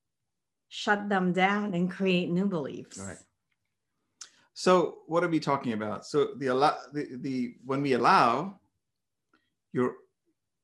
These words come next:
Speaker 2: you're eliminating, well, you, you're eliminating suffering for yourself because, uh, you know, suffering is a choice, right?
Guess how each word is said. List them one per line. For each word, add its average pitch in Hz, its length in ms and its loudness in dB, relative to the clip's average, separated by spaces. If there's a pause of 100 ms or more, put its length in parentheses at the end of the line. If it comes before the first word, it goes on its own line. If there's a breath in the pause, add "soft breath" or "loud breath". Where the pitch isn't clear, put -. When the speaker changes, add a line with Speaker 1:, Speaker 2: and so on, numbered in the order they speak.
(100)
Speaker 2:
you're 143 200 0
eliminating, 123 680 0
well, 113 300 -8 (340)
you, 120 180 -6
you're 120 180 -2
eliminating 147 580 4
suffering 127 600 2
for 113 180 -6
yourself 107 500 -2
because, 107 360 -6 (580 soft breath)
uh, 120 240 2 (180)
you 135 100 -6
know, 120 100 -4
suffering 208 520 0
is 131 140 -2
a 110 80 -2
choice, - 640 -8 (260)
right? 147 200 -14